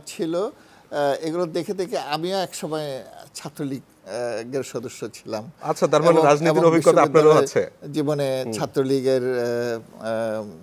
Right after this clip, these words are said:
Speaker 1: মোটামুটিভাবে এই নিয়ে অনেক সময় আমার কাটতো।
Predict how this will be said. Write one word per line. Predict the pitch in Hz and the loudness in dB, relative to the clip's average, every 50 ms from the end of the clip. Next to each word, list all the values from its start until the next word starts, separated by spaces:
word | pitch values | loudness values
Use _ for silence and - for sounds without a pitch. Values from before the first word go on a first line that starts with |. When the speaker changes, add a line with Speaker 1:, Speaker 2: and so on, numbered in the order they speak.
| - - - - - - - _ _ _ - _ _ _ - | -20 -20 -20 -20 -20 -20 -20 _ _ _ -20 _ _ _ -8
Speaker 1:
মোটামুটিভাবে | 147 147 135 143 139 135 135 123 123 123 117 143 127 120 127 127 131 | -8 -6 -4 -4 -4 -6 -6 -8 -10 -8 -6 -4 -4 -2 -2 -2 -2
এই | 123 - - 135 131 127 | -4 -4 -4 -2 -2 -2
নিয়ে | 123 123 117 120 120 120 117 | -4 -6 -8 -6 -6 -8 -8
অনেক | - - 120 120 123 - - | -10 -10 -10 -10 -10 -12 -14
সময় | - - 131 127 123 123 120 120 104 - - - | -14 -12 -12 -10 -10 -8 -8 -10 -10 -12 -16 -16
আমার | - 110 107 107 107 107 101 - - - _ _ - | -16 -14 -12 -10 -10 -10 -12 -14 -20 -20 _ _ -12
কাটতো। | 107 101 - _ _ - 107 135 | -12 -12 -12 _ _ -12 -12 -12